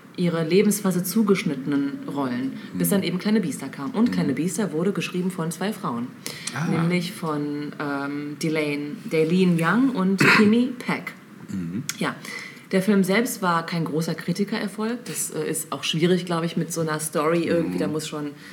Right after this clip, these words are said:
Speaker 1: viel mehr kommen,
Speaker 2: Mhm.
Speaker 1: ähm, damit das Ganze dann auch wirklich von Kritikern geliebt wird. Aber, ähm, unglaublich beliebt beim Publikum.
Speaker 2: Mhm.
Speaker 1: Ähm, das Problem war allerdings ein bisschen, wenn wir so Richtung Vervielfältigung auf V-H-S-Basis denken oder dann später auch D V D,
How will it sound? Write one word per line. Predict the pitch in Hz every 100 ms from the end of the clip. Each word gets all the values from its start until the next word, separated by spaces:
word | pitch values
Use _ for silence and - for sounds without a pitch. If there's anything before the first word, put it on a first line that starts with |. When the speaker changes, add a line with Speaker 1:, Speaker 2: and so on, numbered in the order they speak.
| -
Speaker 1:
viel | - 185
mehr | 165 160
kommen, | 165 175 147 151 151
Speaker 2:
Mhm. | - 90 90 - 165 143 143
Speaker 1:
ähm, |
damit | 143 147
das | - -
Ganze | 151 147
dann | 151 147
auch | 147
wirklich | 160 160 -
von | 160
Kritikern | - 156 156 160
geliebt | 143 165 - -
wird. | 170 -
Aber, | 165 202 240 262 - - -
ähm, | 170 160 160 147 117
unglaublich | 196 208 180 180
beliebt | 180 165
beim | 165 151
Publikum. | 196 139 131 127 127 120
Speaker 2:
Mhm. | 107 101 95 120 - -
Speaker 1:
Ähm, | 170 170
das | 175 170
Problem | 196 175 220 226
war |
allerdings | 196 196 196
ein | 165 170
bisschen, | 190 196
wenn | 175
wir | 170 165
so | 160
Richtung | 175 - 175 165
Vervielfältigung | 175 165 196 196 196 190 196 175
auf | - -
V-H-S-Basis | 165 - 190 - 185 185 185 190
denken | 175 175 175 180
oder | 156 151
dann | 143
später | - 160
auch | 151
D | 165
V | 160 165
D, | 160 175